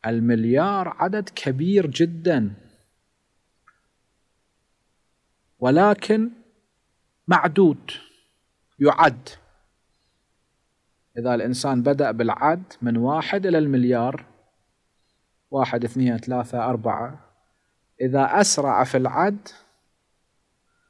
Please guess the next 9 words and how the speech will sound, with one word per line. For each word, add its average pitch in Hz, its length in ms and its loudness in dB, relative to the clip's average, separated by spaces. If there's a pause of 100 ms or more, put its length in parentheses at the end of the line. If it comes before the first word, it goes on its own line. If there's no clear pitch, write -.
(220)
قد 156 140 2
يستغرق 139 720 0 (100)
عد 135 260 0
الواحد 120 640 0
إلى 127 160 0
المليار 135 680 0 (460)
عشرين، 143 400 0
ثلاثين 135 540 -2
سنة. 110 520 -4